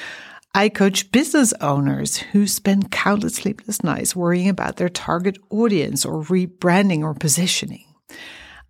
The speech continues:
I work with people in successful careers who wonder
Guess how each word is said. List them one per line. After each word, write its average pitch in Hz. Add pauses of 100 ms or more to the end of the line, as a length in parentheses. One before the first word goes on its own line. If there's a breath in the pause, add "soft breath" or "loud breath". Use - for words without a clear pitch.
I 262
work 269
with 262
people 262
in 240
successful 240
careers 233
who 233
wonder 185